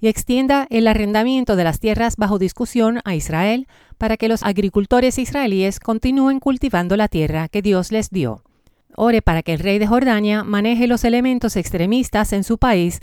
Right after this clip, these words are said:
antes de que destruyan el acuerdo de paz que existe con Israel.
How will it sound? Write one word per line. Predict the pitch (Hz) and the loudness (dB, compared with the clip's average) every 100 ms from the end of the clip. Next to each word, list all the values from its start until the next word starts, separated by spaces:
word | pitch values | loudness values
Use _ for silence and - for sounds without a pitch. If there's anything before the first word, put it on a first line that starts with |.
| - | -10
antes | - 254 269 262 | -2 0 0 0
de | 254 | 0
que | 247 | 0
destruyan | 240 233 - 269 226 185 185 | 2 0 2 4 4 4 2
el | 202 | 2
acuerdo | 202 226 233 | 4 4 4
de | 233 | 2
paz | 247 156 151 | 2 0 -2
que | - 208 | -4 -4
existe | 185 254 208 185 | -2 -4 -4 -4
con | - 196 | -2 -2
Israel. | 196 - 220 147 - | -2 -2 -2 -2 -6